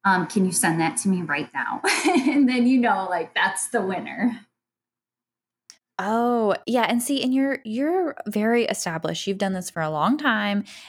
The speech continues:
Speaker 2: and you're still saying a fifty percent. I think that's a really important thing for people to remember, of, like, fifty percent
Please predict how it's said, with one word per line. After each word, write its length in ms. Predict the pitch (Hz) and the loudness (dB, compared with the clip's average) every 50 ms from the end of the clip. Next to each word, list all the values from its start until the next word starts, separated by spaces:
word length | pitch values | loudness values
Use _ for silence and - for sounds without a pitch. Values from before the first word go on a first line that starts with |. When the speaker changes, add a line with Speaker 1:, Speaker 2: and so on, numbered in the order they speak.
| - _ - | -12 _ 0
Speaker 2:
and 160 | 208 202 196 | 0 2 4
you're 120 | 196 208 214 | 2 2 0
still 220 | - - 220 208 | 0 -2 -2 -2
saying 260 | 202 - 190 185 180 | -2 -2 -2 -2 -2
a 40 | 170 | -4
fifty 320 | - - 175 - - 170 | -4 -4 -6 -4 -6 -8
percent. 480 | 170 - 156 - - 135 135 98 - - - | -8 -6 -6 -4 -2 -2 -2 -2 -2 -2 -4
I 80 | 165 | -2
think 180 | 165 233 240 254 | 0 0 0 0
that's 180 | 302 302 311 311 | 0 0 0 0
a 100 | 277 220 | 0 0
really 240 | 175 175 175 175 | 2 2 2 2
important 380 | 165 165 160 - 151 143 151 - | 2 0 0 -2 -2 -2 -4 -6
thing 160 | - 156 151 | -6 -6 -6
for 80 | 151 147 | -8 -6
people 280 | - - 165 165 - 165 | -2 -2 -2 -2 -2 -4
to 140 | - - 170 | -4 -2 -2
remember, 560 | 165 160 160 156 151 185 269 349 359 226 180 | -2 -2 -2 -2 -2 -2 -2 0 2 2 2
of, 100 | 160 170 | 2 0
like, 140 | 156 - - | -4 -6 -8
fifty 400 | - - - 220 226 - 269 269 | -8 -4 -2 -2 -2 -2 -4 -4
percent 600 | 269 - 254 - - - 196 202 202 185 - | -2 -2 -2 -2 0 0 0 2 2 0 -2